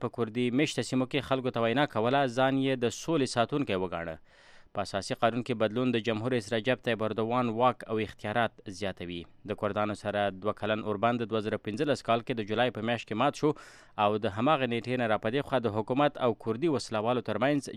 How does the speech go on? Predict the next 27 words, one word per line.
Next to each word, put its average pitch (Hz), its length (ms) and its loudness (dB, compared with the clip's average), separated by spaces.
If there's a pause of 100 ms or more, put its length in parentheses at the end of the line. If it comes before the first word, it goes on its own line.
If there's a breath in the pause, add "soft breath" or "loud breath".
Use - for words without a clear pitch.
جګړو 110 300 0 (180)
زور 92 240 -2
اخیستی. 90 340 -6 (420 loud breath)
اکثره 135 340 0
دا 110 160 2
جګړې 107 340 -2 (180)
د - 20 4 (200)
ترکیې 123 560 -4
په 101 160 -6
جنوب 104 260 -8
ختیځه 104 400 -4
برخه - 220 -2
کې 90 220 -12
کیږي. 85 240 -10 (360)
د 101 120 0
ملګرو 101 300 -2
ملتونو 101 320 -4
د 95 160 -6
معلوماتو 101 460 -2
له 113 80 -2
مخې 131 220 -8
په 120 60 -6
دې 110 160 -4
جګړو 104 220 -2
کې 117 120 -6
تر 110 120 -4
اوسه 143 260 0